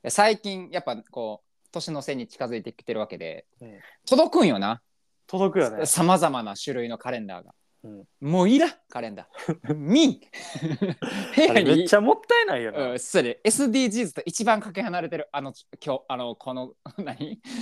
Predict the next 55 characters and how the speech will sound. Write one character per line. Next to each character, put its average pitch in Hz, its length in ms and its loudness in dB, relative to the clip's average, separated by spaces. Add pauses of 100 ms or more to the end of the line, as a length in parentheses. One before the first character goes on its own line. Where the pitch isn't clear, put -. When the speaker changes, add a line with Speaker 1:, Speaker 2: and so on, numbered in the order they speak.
(160)
Speaker 1:
と、 151 160 2
年 139 340 6
末 139 120 -6
の 123 100 -4
か 117 140 -4
け 117 80 -10
て 107 80 -10
の - 80 -12
カ - 160 0
レ - 100 0
ン 143 100 -2
ダ 135 80 -2
ー。 - 180 -8 (220)
Speaker 2:
や 135 160 -6
ば 165 140 0
い 110 80 -8
よ 107 100 -12
な。 98 220 -18
Speaker 1:
あ 143 120 4
れ、 131 180 -2
え 202 160 4
ぐ 185 120 0
い。 - 140 -6
ほ 160 160 -4
ん - 20 2
で、 190 300 2 (280)
俺 220 220 -4
ん 226 100 -6
と 240 140 -2
こ、 - 120 -14
俺、 214 160 -4 (400)
営 311 200 4
業 320 160 0
し - 60 -10
た 294 60 -12
時 135 280 -10
は、 120 320 -2 (180)
Speaker 2:
う 123 40 -20
ん。 113 240 -20
Speaker 1:
も 131 380 -10
う、 135 40 -20
も-、 139 320 -6 (100)
も 135 240 -10
う、 117 60 -12
し - 180 -6
こ 233 140 2
た 214 140 4
ま 185 180 0
も 165 160 -2
ら 156 180 0
う。 143 260 -6 (340)
Speaker 2:
う 202 60 -6
ん。 135 520 -16
Speaker 1:
<laughs> 131 160 -10
で、 190 580 0